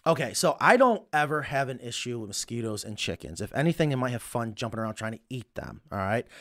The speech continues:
Do we wanna prevent mosquitoes from breeding, period? Yes, 'cause mosquitoes are a harmful pest. What animal kills the most human beings on this planet? Mosquitoes. Think about that. It is illegal in so many parts of this planet to make sure you have no standing water.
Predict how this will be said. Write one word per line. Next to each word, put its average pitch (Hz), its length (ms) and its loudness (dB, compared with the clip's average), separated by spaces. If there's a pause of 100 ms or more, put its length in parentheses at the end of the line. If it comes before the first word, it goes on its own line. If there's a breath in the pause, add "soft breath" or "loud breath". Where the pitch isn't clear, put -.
(200 loud breath)
Do 131 80 -4
we 143 100 2
wanna 156 240 4
prevent 160 360 4
mosquitoes 147 580 4
from 117 240 -2
breeding, 143 560 0
period? 151 540 0
Yes, 110 480 -2
'cause 107 160 -8
mosquitoes 117 520 -6
are 110 280 -2
a 120 100 -4
harmful 107 380 -6
pest. - 260 4 (320 loud breath)
What 180 260 8
animal 180 520 6
kills 160 320 0
the 127 60 -4
most 151 200 0 (160)
human 170 320 0
beings 135 480 -2
on 123 220 -8
this 139 100 -8
planet? - 460 -2
Mosquitoes. - 560 -2
Think 160 160 -2
about 110 260 -4
that. 92 220 -8 (320 loud breath)
It 156 100 0
is 156 100 2
illegal 143 480 4
in 127 160 -4
so 151 220 0
many 147 140 0
parts 143 320 0
of 127 40 -4
this 113 80 -6
planet 147 440 -2
to 127 80 -8
make 123 180 -4
sure 123 140 -4
you 120 160 -4
have 117 260 -2
no 117 240 -2
standing 104 560 -6
water. 113 380 2